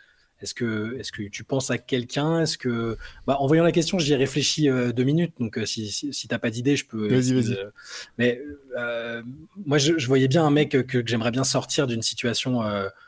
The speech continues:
Speaker 1: euh, moi, j'ai-, j'aime pas les mecs qui sont forts et qui sont dans des situations, euh, pas, pas souhaitables ou pas compétitives. Donc, euh,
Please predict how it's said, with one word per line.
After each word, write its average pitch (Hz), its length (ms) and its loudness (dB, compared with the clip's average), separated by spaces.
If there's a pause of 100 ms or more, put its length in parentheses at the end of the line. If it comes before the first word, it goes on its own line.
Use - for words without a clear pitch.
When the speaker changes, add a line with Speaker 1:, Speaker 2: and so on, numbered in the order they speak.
(480)
Speaker 1:
euh, 92 340 -4
moi, 110 80 -2
j'ai-, 127 180 0
j'aime 127 140 2
pas 151 100 6
les 151 100 6
mecs 156 140 4
qui - 100 -4
sont 143 180 2
forts 160 240 6
et - 20 4
qui 127 140 -2
sont 147 100 2
dans 131 80 4
des 127 80 4
situations, 131 540 0
euh, 110 100 -2
pas, 110 400 -2
pas 110 160 -6
souhaitables 123 400 0
ou 113 40 -4
pas - 120 0
compétitives. 117 500 -2
Donc, 127 200 -2
euh, 104 120 -2